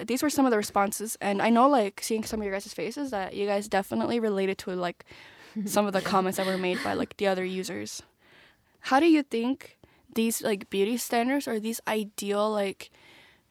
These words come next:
Speaker 1: beauty looks, like, what is ideal to be beautiful, like, how do you think, like,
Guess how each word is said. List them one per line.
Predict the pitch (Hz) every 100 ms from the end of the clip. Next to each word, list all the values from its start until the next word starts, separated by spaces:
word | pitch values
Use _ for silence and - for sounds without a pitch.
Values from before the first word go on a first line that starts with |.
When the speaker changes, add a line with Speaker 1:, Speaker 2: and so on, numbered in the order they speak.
| _ 196 202
Speaker 1:
beauty | 202 214 226
looks, | 190 175 247 - - - _ _ -
like, | 202
what | 202 202 196
is | 208
ideal | 190 190 - 190 190
to | -
be | 196 185
beautiful, | - 175 190 - 233
like, | 202 -
how | - 220
do |
you | 269 254
think, | - 202 220 -
like, | 202 185 -